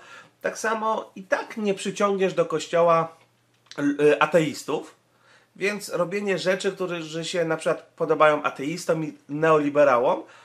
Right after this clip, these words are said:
nie zwiększy populacji katolików, bo oni i tak nie zostaną ludźmi wierzącymi, natomiast ludzi wierzących może zrazić. I tyle, moi kochani.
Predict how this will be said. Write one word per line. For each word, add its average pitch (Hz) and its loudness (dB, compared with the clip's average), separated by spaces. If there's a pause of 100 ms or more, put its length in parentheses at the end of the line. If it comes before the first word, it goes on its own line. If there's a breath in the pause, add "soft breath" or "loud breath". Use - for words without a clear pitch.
(260 loud breath)
nie 247 -4
zwiększy 381 0
populacji 139 0 (140)
katolików, 147 -2
bo 190 -4
oni 220 -4
i 196 -12
tak 214 0
nie 175 -4
zostaną 170 -2
ludźmi 151 -4
wierzącymi, 147 -4 (420 loud breath)
natomiast 247 -2
ludzi 214 -10
wierzących 170 0
może 185 -2
zrazić. 113 -2 (1040)
I 330 -10
tyle, 359 0
moi 135 -2
kochani. 131 -8